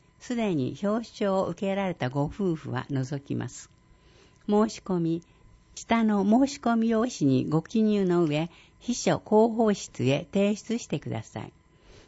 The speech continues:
実選、他選は問いませんが、他選の場合には必ず本人夫婦の了解を得てください。郵送でも受け付けます。申し込み期限、九月十八日水曜、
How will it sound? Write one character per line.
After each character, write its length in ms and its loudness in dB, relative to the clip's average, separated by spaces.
実 340 -2
選、 260 2
他 240 -2
選 340 2
は 140 0
問 240 2
い 40 2
ま 120 0
せ 220 0
ん 100 2
が、 200 -2
他 160 2
選 360 2
の 120 2
場 180 2
合 60 2
に 220 2
は 240 0
必 160 0
ず 220 -4
本 380 4
人 200 4
夫 340 0
婦 180 2
の 180 6
了 260 6
解 380 0
を 200 4
得 120 0
て 140 -2
く 140 -6
だ 140 -4
さ 180 -12
い。 100 -14
郵 220 2
送 300 2
で 120 4
も 160 4
受 220 0
け 40 -10
付 180 -8
け 40 -4
ま 120 -6
す。 200 -20
申 200 4
し 120 -10
込 160 2
み 120 4
期 160 0
限、 180 -2
九 120 -2
月 300 2
十 220 4
八 340 0
日 400 0
水 360 0
曜、 240 0